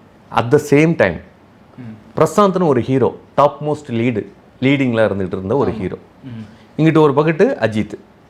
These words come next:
Speaker 1: ம்.
Speaker 2: புரியுதுங்களா? அந்த நேரத்துல
Speaker 1: ம்.
Speaker 2: இது அருண் விஜய்லாம் அந்த காலகட்டங்கள் தான்.
Speaker 1: ம்.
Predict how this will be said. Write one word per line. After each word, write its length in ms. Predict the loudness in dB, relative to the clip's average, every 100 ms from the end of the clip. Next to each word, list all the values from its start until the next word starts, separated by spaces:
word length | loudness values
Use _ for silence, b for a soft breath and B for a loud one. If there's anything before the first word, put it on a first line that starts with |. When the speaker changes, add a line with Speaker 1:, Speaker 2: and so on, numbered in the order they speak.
| _
Speaker 1:
ம். 240 | -14 -12 -16 -20 _ _ _ -20 -6 2
Speaker 2:
புரியுதுங்களா? 540 | 4 4 4 2 -2 -14 B B -2
அந்த 220 | 2 4
நேரத்துல 420 | 4 2 2 0 -2 _ _ _
Speaker 1:
ம். 360 | -18 -18 -6 0
Speaker 2:
இது 500 | 4 6 6 6 4
அருண் 320 | 4 4 4
விஜய்லாம் 360 | 2 2 2 2
அந்த 140 | 2
காலகட்டங்கள் 540 | 4 2 2 -2 -2 0
தான். 360 | 0 -2 -6 -16 _ -16
Speaker 1:
ம். 260 | -16 -16